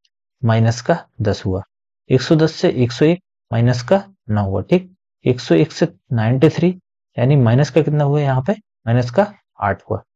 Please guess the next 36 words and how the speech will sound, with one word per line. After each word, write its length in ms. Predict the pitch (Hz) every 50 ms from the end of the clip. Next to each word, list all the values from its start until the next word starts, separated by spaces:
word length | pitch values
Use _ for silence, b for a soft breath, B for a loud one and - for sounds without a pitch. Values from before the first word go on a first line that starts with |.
| _ -
ठीक, 220 | 208 220 214 - _ _ _ _ _ _ _ _ _ _ _ _
अब 160 | 151 165 175 180
क्या 160 | - 196 175
देखते 400 | 151 - - 127 123 - - 131 113
हैं, 200 | 131 165 165 135 117 151 - _ _ _ _ _ _ _
नाइंटी 340 | - 123 151 170 170 - 208 202
थ्री 200 | - 160 175 175
से 240 | - - 190 196 - - - -
एटी 240 | 131 131 135 - 151
सिक्स 280 | - - 117 - - - - -
माइनस 300 | 113 113 120 127 131 - -
का 160 | - - - -
सेवन 280 | - - 110 104 101
हुआ। 180 | 98 95 104 - _ _ _ _ _
सीरीज 280 | - - 165 175 196 170
जो 140 | 143 143 143
है 180 | 165 185 202 - _ _ _ _ _ _ _ _ _ _ _ _ _ _ _ _ _ _ _ _ _
घटते 500 | 156 131 123 127 131 131 131 _ - - 185
क्रम 220 | - 139 113 107
में 80 | 107 110
चल 180 | - 107 98 98
रही, 140 | 104 101 104
माइनस 300 | 110 113 120 127 139 131
दस, 240 | 139 151 - - - -
माइनस 400 | 98 98 104 104 117 127 120 120
नौ, 80 | 165 175 180 - _ -
माइनस 320 | 107 107 110 127 135 - 160
आठ, 100 | 175 175 _ _ -
माइनस 300 | 113 107 113 151 175 -
सात। 140 | - 101 98 - _ _ _ _ _ -
तो 40 |
अब 120 | 120 120 -
क्या 100 | - 131
हुआ, 120 | 135 151 147
माइनस 320 | 120 113 113 120 120 120
का 140 | - 208 220